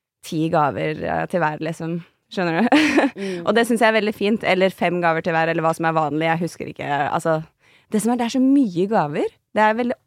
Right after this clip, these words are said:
Speaker 1: man er, man blir veldig opptatt av gaver. Jeg var veldig opptatt av det før også. Så, mm, jeg blir,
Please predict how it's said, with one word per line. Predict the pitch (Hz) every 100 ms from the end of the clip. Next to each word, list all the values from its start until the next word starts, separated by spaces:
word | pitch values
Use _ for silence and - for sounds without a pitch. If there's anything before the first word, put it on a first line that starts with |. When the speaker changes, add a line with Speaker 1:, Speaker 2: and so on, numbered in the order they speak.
| -
Speaker 1:
man | 220 233
er, | 214
man | 220 233
blir | 190 214
veldig | 254 -
opptatt | 165 - 170 165
av | 165 175
gaver. | 180 165 - 233
Jeg | 254 190
var | 147
veldig | 151 160
opptatt | 160 175
av | 180 180
det | 170
før | 160 156 - -
også. | 165 - 247 - - _ _ _
Så, | 220 220 214 185
mm, | - 214 - -
jeg | 208
blir, | 202 196 196 196 190 190 -